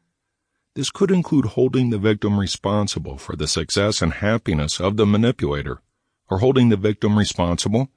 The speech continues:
for the failures and unhappiness of the manipulator. The manipulator may also rely on targeting the victim's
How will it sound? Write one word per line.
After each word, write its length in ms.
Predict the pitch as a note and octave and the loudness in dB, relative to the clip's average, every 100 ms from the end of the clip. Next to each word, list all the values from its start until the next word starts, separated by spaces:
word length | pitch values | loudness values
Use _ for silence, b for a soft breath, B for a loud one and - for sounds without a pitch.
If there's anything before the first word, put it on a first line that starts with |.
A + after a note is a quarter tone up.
| _ _ | _ _
for 160 | - C3 | -4 0
the 140 | A#2+ | 0
failures 560 | G#2+ C3 B2+ G#2 D#2 D2 | -2 2 2 2 -2 -2
and 180 | D#2+ E2 - | -2 -2 0
unhappiness 960 | C3 A#2+ - A#2+ C#3 D#2 C2+ B1 - _ | 2 2 0 -2 -2 -2 -4 -6 -10 _
of 160 | F#2+ E2+ | -4 0
the 80 | E2 | 0
manipulator. 800 | D#2+ D2+ - D#2+ D2+ C#2+ C#2+ C#2 _ _ _ _ _ _ _ _ - | 0 0 -2 -2 0 -2 -6 -10 _ _ _ _ _ _ _ _ -4
The 80 | |
manipulator 680 | D#2 D2 D#2 E2 D#2+ D#2 F#2+ | -2 0 -2 0 0 2 0
may 200 | A#2 D#2 | 0 0
also 280 | D2+ D#2 - | 0 0 0
rely 360 | E2 E2 E2+ G2 | 0 2 2 2
on 140 | G2+ | 0
targeting 560 | - C#3 C3 G#2 D2+ D2 | 0 0 2 0 0 -4
the 80 | |
victim's 500 | C#2+ D2+ - G2 G2 | -4 -4 -2 -2 -2